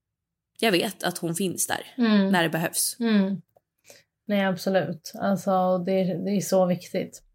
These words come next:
Speaker 2: Eh, men sen är det någon som också undrar då om min pappa. Jag kan ju dra det lite snabbt och säga att,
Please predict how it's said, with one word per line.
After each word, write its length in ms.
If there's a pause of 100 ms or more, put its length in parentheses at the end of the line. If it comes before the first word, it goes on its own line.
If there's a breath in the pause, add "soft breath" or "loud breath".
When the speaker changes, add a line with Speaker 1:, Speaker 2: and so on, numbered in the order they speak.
(600 loud breath)
Speaker 2:
Eh, 240
men 140
sen 200
är 40
det 120
någon 100
som 120
också 200
undrar 260
då 100
om 220
min 200
pappa. 380
Jag 140
kan 100
ju 60
dra 240
det 140
lite 220
snabbt 460
och 220
säga 400
att, 300